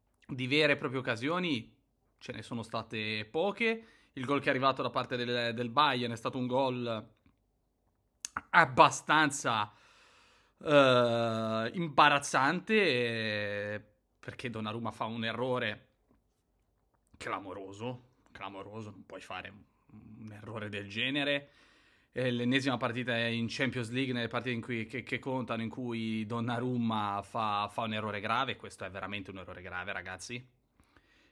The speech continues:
E, e adesso, e adesso il passaggio del turno del, del P S G è difficile.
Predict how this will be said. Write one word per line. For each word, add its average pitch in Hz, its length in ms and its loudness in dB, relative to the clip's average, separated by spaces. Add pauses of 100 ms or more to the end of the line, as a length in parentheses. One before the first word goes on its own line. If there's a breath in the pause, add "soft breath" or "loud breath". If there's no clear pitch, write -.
E, 104 1120 -2 (320)
e 123 180 -12
adesso, 165 680 0 (180)
e 117 120 -8
adesso 131 300 -6
il 113 60 -10
passaggio 110 300 -6
del 107 140 -4
turno 113 340 -6
del, 104 300 -6
del 101 160 -8
P 101 100 -10
S 98 60 -12
G 113 460 2 (880 soft breath)
è 101 1080 -8
difficile. 117 680 -8